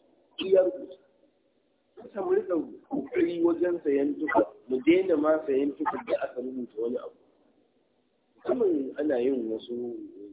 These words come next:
ah, manufofi daban-daban. Ga mutum ya zo yana sallah, ya sa rigar da akwai sunan wani ko ɗan siyasa ko ɗan bal a baya.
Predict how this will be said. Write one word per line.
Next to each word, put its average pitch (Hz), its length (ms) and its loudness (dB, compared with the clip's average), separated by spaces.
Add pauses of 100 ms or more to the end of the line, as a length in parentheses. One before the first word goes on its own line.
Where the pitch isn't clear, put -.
(1160)
ah, 78 580 -6
manufofi 120 600 -6
daban-daban. 117 600 0 (1500)
Ga 165 60 6
mutum 156 320 0
ya 139 80 0
zo 160 140 2
yana 180 320 0
sallah, 190 280 2 (680)
ya 165 160 6
sa 180 100 6
rigar 147 560 2
da 135 100 2
akwai - 360 -6
sunan 311 320 2
wani - 260 2
ko 175 160 2
ɗan 381 160 -6
siyasa 330 320 0
ko - 180 4
ɗan 156 160 2
bal 156 160 4
a 107 80 -2
baya. - 280 -8